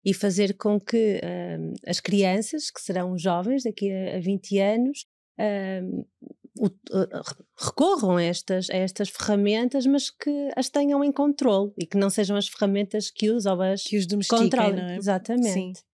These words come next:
Speaker 2: Inês, ah, o que é que nós podemos fazer então agora para que daqui a vinte anos não precisemos de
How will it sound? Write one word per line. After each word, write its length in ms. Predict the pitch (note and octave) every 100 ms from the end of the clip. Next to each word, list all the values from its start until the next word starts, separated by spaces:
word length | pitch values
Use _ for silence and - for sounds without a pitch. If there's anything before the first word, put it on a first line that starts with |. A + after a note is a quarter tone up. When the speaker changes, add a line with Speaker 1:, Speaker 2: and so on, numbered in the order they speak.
| _ _
Speaker 2:
Inês, 520 | A3 A3+ A3 F#3+ - - _ _
ah, 360 | F#3+ F#3 F#3 F3+
o 80 | F#3
que 100 | A#3+
é 40 |
que 100 | A3+
nós 160 | A3+ G#3+
podemos 320 | - G#3+ G#3
fazer 280 | - G3+ G3+
então 320 | G3+ G3 G3
agora 600 | G3 F#3+ F3+ G3 G3 G#3+ A3+ _ _ _
para 140 | G3
que 120 | G3 F#3+
daqui 340 | F#3+ - G3+
a 20 |
vinte 380 | F3+ G3+ F#3+ G3
anos 320 | G3 G3 F#3+
não 160 | F#3+ F#3+
precisemos 600 | - G3+ F3+ F#3+ F#3+ F#3
de 400 | F3 F#3 F#3 F#3